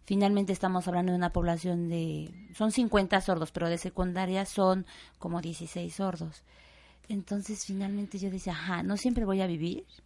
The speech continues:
Tiene a su hermana Renata, que ella me ayuda mucho, siempre le he dicho, es mi otra mitad, pero su hermana va a hacer su vida.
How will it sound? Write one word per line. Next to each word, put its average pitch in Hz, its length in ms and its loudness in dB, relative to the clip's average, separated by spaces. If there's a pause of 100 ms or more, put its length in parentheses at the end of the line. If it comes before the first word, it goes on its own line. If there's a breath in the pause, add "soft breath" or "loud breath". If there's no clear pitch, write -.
(360)
Tiene 233 260 4
a 285 60 2
su 240 100 2
hermana 180 380 2
Renata, 175 480 -4
que 175 140 -10
ella 170 420 -4
me 170 120 -4
ayuda 196 340 0
mucho, 180 320 -2
siempre 175 340 -6
le 170 120 -6
he 165 40 -6
dicho, 165 240 -8
es 160 100 -8
mi 170 80 -4
otra 165 200 -6
mitad, 170 360 -6 (840 soft breath)
pero 180 200 -2
su 175 100 -8
hermana 175 300 -4
va 247 80 -6
a - 20 -8
hacer 233 160 -10
su - 180 -14
vida. 180 360 -14